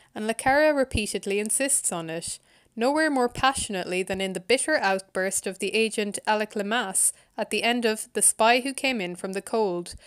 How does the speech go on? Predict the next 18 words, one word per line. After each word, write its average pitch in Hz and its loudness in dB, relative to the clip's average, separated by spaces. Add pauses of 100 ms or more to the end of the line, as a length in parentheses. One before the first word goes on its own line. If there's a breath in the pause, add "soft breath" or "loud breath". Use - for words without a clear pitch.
(100)
so - 2
memorably 285 0
performed 190 -4
by 208 2
Richard 185 -2
Burton 190 0
in 196 -8
the 202 -2
nineteen 180 -4
sixty-five 233 0
film 190 -4
adaptation. 180 -8 (680 soft breath)
"What 294 0
do 370 4
you 359 8
think 277 2
spies 240 4
are? 165 -2